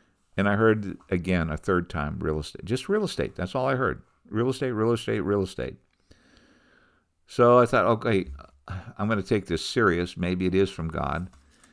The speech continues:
And I sat down and I thought, "Well, if I'm gonna go into real estate, who am I gonna call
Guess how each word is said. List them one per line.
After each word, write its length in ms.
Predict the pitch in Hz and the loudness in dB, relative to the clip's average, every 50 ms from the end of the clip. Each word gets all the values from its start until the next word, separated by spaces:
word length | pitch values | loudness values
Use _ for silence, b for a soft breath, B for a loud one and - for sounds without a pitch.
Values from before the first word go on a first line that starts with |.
| b b b b b - _ | b b b b b -10 _
And 540 | 98 98 98 98 101 101 101 98 98 98 98 | -4 -2 0 0 2 2 2 2 2 0 0
I 80 | 92 92 | -2 -4
sat 320 | 92 - 127 117 120 117 | -4 -4 -4 -4 -4 -2
down 260 | - 113 107 107 107 107 | -2 0 2 2 2 0
and 140 | 107 98 85 | 0 0 -2
I 80 | 87 | -2
thought, 360 | 90 - - 95 87 - - - | -4 -2 -2 -2 -2 -2 -4 -4
"Well, 260 | 87 92 95 95 - | 0 0 0 0 0
if 180 | 92 92 - | -4 -4 -2
I'm 140 | 101 104 131 | -2 -2 -2
gonna 200 | 135 143 139 127 | -2 -4 -6 -2
go 140 | 117 120 117 | 0 0 0
into 140 | 113 104 101 | 2 0 0
real 200 | 98 98 101 107 | 0 2 0 0
estate, 340 | 98 - - 85 85 82 80 | -2 -2 -4 -4 -4 -4 -4
who 140 | - 101 101 | -4 -2 0
am 120 | 98 95 | 0 0
I 60 | 92 | 0
gonna 180 | 87 92 87 87 | 0 -2 -4 -4
call 440 | - - 147 151 - 80 80 - | -2 -2 -2 -2 -2 -4 -6 -10